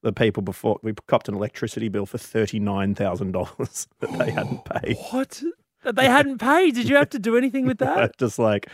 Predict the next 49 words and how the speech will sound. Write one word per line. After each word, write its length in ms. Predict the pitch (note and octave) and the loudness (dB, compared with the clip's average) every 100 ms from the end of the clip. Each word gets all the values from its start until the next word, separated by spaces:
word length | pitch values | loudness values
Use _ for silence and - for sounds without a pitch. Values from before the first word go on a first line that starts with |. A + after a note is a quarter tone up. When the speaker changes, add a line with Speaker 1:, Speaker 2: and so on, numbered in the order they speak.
| - _ | -20 _
Speaker 1:
we 60 | G#2 | -6
passed 400 | - G2 G#2 - | 0 0 0 -4
it 80 | G2 | -6
on 100 | G2 | -4
to 80 | |
the 80 | G2 | -4
landlord. 500 | F#2+ G2 G2+ G2 F#2+ F2+ | -2 -2 0 -2 -4 -4
going, 140 | G#2+ | 0
Speaker 2:
Soz, 280 | C#3+ F3 D#3 | 4 4 2
not 240 | E3 A#3+ A#3+ | 2 2 0
soz. 520 | - A3+ A3+ A3+ G#3+ | 2 2 2 0 -4
Speaker 1:
"Soz, 340 | - A3+ B3+ | 2 4 6
that's 200 | B3 B3 | 4 4
not 160 | G#3 G3+ | 6 8
us. 240 | F3+ F3 | 6 4
You 100 | F#3+ | -2
might 320 | F3 F3+ F3 | 2 6 6
wanna 180 | C#3+ C#3+ | 8 6
chase 300 | - C3 A#2+ | 8 6 6
this 240 | - A2 B2+ | 2 0 2
up." 260 | G#2 G2 - - | 0 0 0 4
<laughs> 140 | G#3 - - - - - - - - - - - | 2 2 -6 -8 -8 -10 -12 -20 -20 -20 -14 -6
Speaker 2:
Oh, 220 | G3 G3+ | -4 -4
no. 1040 | F#3+ F#3+ G3+ A3+ A#3+ A#3 G#3+ F#3 E3 D3 - _ _ _ _ _ - - | -4 0 2 4 6 6 6 4 2 -2 -10 _ _ _ _ _ -20 -8
Yeah, 340 | A#2+ B2+ C3 | 0 2 4
no 180 | B2+ C3+ | 4 4
wonder 220 | C#3 C3+ | 4 2
they 160 | B2+ C3 | 2 2
are 80 | A#2+ | 2
long 440 | A#2 A#2+ C3+ C#3+ | 2 2 2 2
gone. 720 | C3+ B2+ A#2+ A2+ A2 G#2+ A2 - | 2 2 2 0 0 -2 -4 -4
Speaker 1:
Cara 440 | - F#3+ A3+ G3+ D3 | 2 4 6 6 4
says, 180 | F3+ | 4
"I 120 | D#3+ D#3 | 4 4
ordered 260 | D#3+ F3 | 4 2
a 40 | D3+ | 0
phone 400 | - D#3 F3+ E3 | 4 4 6 4
from 160 | D3+ | 2
one 120 | D3 | 0
of 40 | D3 | 2
the 60 | |
big 300 | A#2 C#3 B2 | -2 -4 -8
companies. 600 | - - E3 B2+ A2+ C3 - _ _ - | -8 -6 -2 0 0 -2 -10 _ _ -6
I 80 | A#2 | 0
then 160 | D3+ | 4
got 120 | E3+ D#3 | 4 2
the 60 | |
phone 260 | B2+ D3 C#3 | 4 4 6
mailed 340 | C#3 C#3+ C#3 | 6 6 4